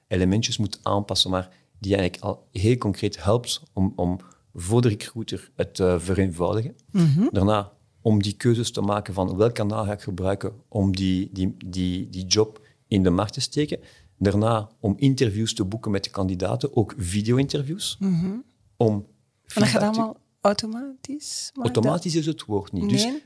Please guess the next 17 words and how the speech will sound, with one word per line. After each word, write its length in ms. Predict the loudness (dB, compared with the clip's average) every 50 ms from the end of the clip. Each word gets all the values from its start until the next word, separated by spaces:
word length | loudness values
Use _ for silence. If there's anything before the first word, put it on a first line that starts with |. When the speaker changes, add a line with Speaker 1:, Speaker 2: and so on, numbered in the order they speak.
| -4
Speaker 1:
daar 140 | -2 0 0
gaat 220 | 2 0 0 0 -2
nog 140 | -2 -2
steeds 500 | -2 -2 -2 -2 -4 -2 -2 -4 -4 -6 _ _ _ _ _ _
een 100 | -2 0
rol, 520 | 0 0 2 2 0 0 0 -2 -6 -12 -18 _
een 120 | -2 2 2
Speaker 2:
Ja. 100 | 4 4
Speaker 1:
zeer 160 | 4 4 4
concrete 380 | 2 0 0 0 -2 -2 0 -2
rol 240 | -2 -2 -2 -2
in 220 | -2 -2 -2 -2 -2
zijn 240 | -2 -2 -4 -4 -4
voor 100 | -6 -6
de 100 | -6 -6
recruiter. 460 | -6 -8 -8 -8 -8 -6 -6 -8 -10 -12 -16 -20 _ _ _ _ _ _ _
Bijvoorbeeld, 840 | -2 0 2 2 2 2 2 2 2 4 2 2 0 0 -4 -10